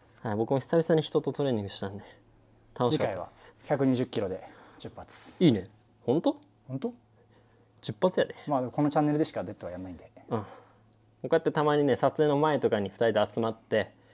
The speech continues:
Speaker 1: トレーニングとかやると、僕もトレーニングできるし、やっぱ最近ね、ちょっとどうしても仕事の方に振っちゃってるんで、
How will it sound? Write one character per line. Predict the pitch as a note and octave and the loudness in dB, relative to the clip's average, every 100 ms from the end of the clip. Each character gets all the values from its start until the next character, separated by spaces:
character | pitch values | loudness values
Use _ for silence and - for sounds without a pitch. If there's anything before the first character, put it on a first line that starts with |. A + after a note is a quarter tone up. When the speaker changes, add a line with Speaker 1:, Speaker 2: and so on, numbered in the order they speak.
| - - _ - | -20 -20 _ -4
Speaker 1:
ト | A2+ | 0
レ | |
ー | G#2 | 0
ニ | G2 | -2
ン | G2 | -8
グ | - | -12
と | - | -10
か | - - | -10 -10
や | A#2 G2+ | -4 -4
る | |
と、 | G2 G#2+ - - | -2 -6 -6 0
僕 | A#2 E3 | 2 4
も | E3 | 4
ト | D#3 | 6
レ | |
ー | C#3 | 4
ニ | |
ン | G#2 | 4
グ | |
で | G2+ | 0
き | G2+ | -2
る | F#2+ | -4
し、 | - | -6
や | - _ _ A#2+ | -14 _ _ -8
っ | |
ぱ | B2 | 0
最 | D#3+ | 0
近 | D#3+ E3+ D#3 | 2 2 2
ね、 | A#2 F#2+ | 0 -2
ち | - | -6
ょ | |
っ | A#2+ | -4
と | |
ど | A#2 | -4
う | |
し | C3 | -2
て | |
も | A2 | -2
仕 | - | 0
事 | D3 D3 | 0 4
の | D#3+ | 4
方 | D#3+ A#2+ | 4 2
に | |
振 | G#2 A2 | 0 -4
っ | - | 0
ち | |
ゃ | C3+ | 0
っ | - | 2
て | - | 0
る | A2+ | 0
ん | F#2 | 0
で、 | F#2+ | -4